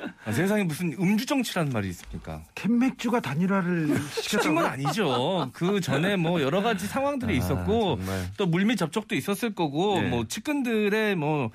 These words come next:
Speaker 1: 여러 가지 이 서로 간에 오가는 이야기들이 있었을 텐데
Speaker 3: 네.
Speaker 1: 이거를 <laughs> 국민들을 기만하는 것도 아니고 어떻게 단일화를 캔맥주가
Speaker 3: 음.
Speaker 1: 불렀다라고 이거는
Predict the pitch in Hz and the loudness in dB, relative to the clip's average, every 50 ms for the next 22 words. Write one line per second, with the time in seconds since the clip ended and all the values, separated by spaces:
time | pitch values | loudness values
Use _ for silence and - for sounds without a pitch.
0 | - - - - - - - 139 170 220 233 247 233 202 196 233 233 226 202 151 | -10 -14 -16 -16 -18 -6 -2 0 2 2 2 0 -2 -2 0 0 0 2 0 0
1 | 120 120 - - 143 143 135 127 123 120 113 104 101 98 - - - - 226 240 | 0 -2 -4 -2 0 0 2 2 2 0 0 0 -2 -4 -8 -8 -4 -2 0 0
2 | 240 214 226 214 170 139 147 160 170 226 233 233 190 143 147 160 185 202 196 214 | 0 0 2 2 2 2 2 2 2 2 2 2 2 2 0 0 0 -2 -2 -2
3 | 170 131 156 - 302 285 262 - 214 180 - 165 135 113 107 110 110 120 147 170 | 0 0 0 0 0 -2 0 0 0 0 0 0 0 2 2 2 2 4 2 2
4 | 147 110 98 95 92 92 104 - 294 - - - - - - 214 240 233 277 277 | 2 2 0 0 -2 -4 -4 -6 -6 -8 -14 -16 -18 -8 -4 -2 0 2 2 4
5 | 262 240 220 220 233 233 214 180 147 135 135 117 107 - - - - 311 320 233 | 4 4 4 4 4 2 2 2 2 0 -2 -2 -4 -8 -6 -4 -2 0 2 2
6 | 180 151 - - - - - - - - 160 160 196 240 226 240 240 226 196 - | 0 -2 -4 -8 -12 -12 -12 -12 -4 -2 2 2 2 2 2 2 0 0 0 0
7 | 170 165 165 202 - 240 302 285 311 - - - 165 143 127 127 131 113 107 - | 0 2 2 2 2 0 0 -2 -2 -4 -2 -4 -2 -2 0 0 0 0 0 -2
8 | - 180 127 107 - - - - - - - - 135 - - 120 127 160 202 240 | -2 -4 -4 -4 -6 -10 -12 -12 -12 -14 -12 -12 -8 -4 -2 0 2 2 2 2
9 | 262 269 262 220 - - - - - 339 370 403 392 - 392 415 - 339 311 269 | 2 0 -2 -4 -4 -8 -6 -4 -2 0 0 0 -2 0 0 0 2 2 2 2
10 | 214 - - 151 135 123 117 107 98 104 98 123 196 262 285 302 285 247 165 | 0 0 -2 -2 0 0 0 -2 -2 -2 -2 0 0 2 2 2 2 2 2